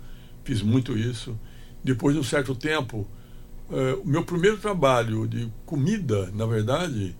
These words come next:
eu fiz ainda com a Thomas Propaganda, num, chamava Pastifício Terra Branca, em Bauru, que depois virou Mesane.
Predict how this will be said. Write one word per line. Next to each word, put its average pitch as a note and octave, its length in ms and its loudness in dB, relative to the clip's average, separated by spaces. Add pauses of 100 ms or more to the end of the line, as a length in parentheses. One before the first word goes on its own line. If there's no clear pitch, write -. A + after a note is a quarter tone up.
(640)
eu C3+ 200 4
fiz C#3+ 360 0
ainda B2+ 280 4
com A2+ 80 0
a A2+ 60 2
Thomas D#3 280 0
Propaganda, A#2 800 0
num, C#3+ 340 0 (800)
chamava C#3 460 4
Pastifício C3+ 800 2
Terra E3+ 280 6
Branca, C3+ 440 8
em A2+ 100 6
Bauru, A2 480 8 (760)
que C3 140 0
depois B2+ 340 6
virou B2+ 260 6
Mesane. F3+ 420 2